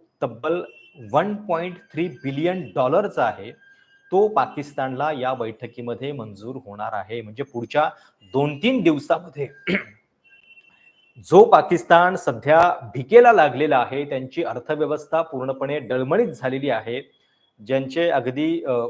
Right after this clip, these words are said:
खाण्याचे वांदे आहेत. आ-, आपण या-, आणि आपण या बातम्या याच्या आधी सुद्धा बघितलेल्या आहेत. अगदी आत्ता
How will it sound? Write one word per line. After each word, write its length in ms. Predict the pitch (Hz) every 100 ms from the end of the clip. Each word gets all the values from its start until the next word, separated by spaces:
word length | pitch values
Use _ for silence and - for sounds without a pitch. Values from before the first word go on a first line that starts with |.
| -
खाण्याचे 400 | 127 143 175 208
वांदे 380 | 175 127 127 160
आहेत. 320 | 135 117 107 -
आ-, 100 | 101 -
आपण 200 | 120 151
या-, 100 | 160
आणि 200 | 139 170
आपण 240 | 170 190 180
या 80 | 185
बातम्या 340 | 165 - 190
याच्या 220 | 170 160
आधी 140 | 170 185
सुद्धा 200 | 185 196
बघितलेल्या 460 | 165 151 - 175
आहेत. 160 | 139 113
अगदी 260 | 127 117 139
आत्ता 380 | - - -